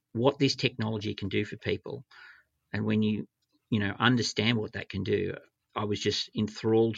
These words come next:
by it. I presented to the board what I thought the strategic direction of the business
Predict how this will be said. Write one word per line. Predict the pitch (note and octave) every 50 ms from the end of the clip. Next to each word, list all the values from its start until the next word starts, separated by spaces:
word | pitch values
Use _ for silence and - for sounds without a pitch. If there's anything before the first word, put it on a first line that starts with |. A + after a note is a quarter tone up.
| - -
by | G2 F#2 F#2+ G#2+ C#3+
it. | D3 - _ -
I | - G#2+ G#2
presented | - A2 F#2+ A#2+ A#2+ B2+ B2+ A#2+ -
to | -
the | - F#2+
board | F#2+ G#2 G#2 G2+ G2+ G2 G2 - - F#2+ -
what | A2+ A2 G#2
I | G2+ G2
thought | - - G#2+ G#2
the | - -
strategic | - - G#2 - - G#2+ G#2+ - - -
direction | - G2+ G2 - - - G2
of | F#2+
the | G2+ F#2+
business | G2 G#2 G2 - - G2 F#2+ - -